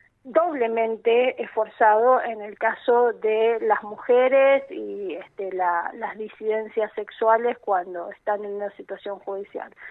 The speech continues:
Eso para mí quiere decir, en un momento cuando se, se empezaron a discutir las reformas procesales, y acá me voy a lo penal porque es lo que más manejo,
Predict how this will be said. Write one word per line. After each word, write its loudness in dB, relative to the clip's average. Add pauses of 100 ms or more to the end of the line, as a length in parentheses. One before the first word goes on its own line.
(300)
Eso 0
para 2
mí -6 (400)
quiere -2
decir, -2 (420)
en 0
un 4
momento 4
cuando 2
se, -4
se -2
empezaron 2
a -4
discutir -8
las -2
reformas -4
procesales, -2
y -2
acá 0
me -2
voy 4
a 4
lo -2
penal 0
porque -2
es -6
lo -4
que -8
más -14
manejo, -4